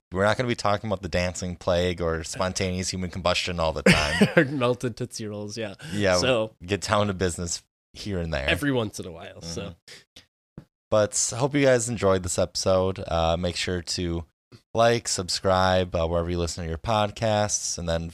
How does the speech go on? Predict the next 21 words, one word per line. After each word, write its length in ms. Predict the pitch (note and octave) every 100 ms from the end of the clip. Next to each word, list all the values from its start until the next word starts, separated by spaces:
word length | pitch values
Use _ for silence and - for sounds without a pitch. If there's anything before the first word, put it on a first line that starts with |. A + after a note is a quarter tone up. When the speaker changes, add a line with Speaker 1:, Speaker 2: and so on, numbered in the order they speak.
| -
Speaker 1:
of 140 | E2 -
course, 440 | F#2+ F2+ - - - _ _ _ _ _ -
feel 100 | D#3+
free 260 | - C3+ B2
to 200 | - A#2+
listen, 460 | A2+ - A2+ A2
or 120 | C#2+
excuse 320 | E2 - F#2 F2
me, 260 | E2+ E2
to 180 | - F2
follow 320 | - C#3 C#3 F#2+
us 120 | F#2+
on 100 | F2
social 320 | F2 E2 F2+
medias. 460 | E2+ E2+ E2+ E2+ -
You 40 |
can 60 | E2
find 200 | E2+ E2
us 140 | E2 -
on 260 | E2+ E2
Twitter. 380 | - C#3 C3 C3+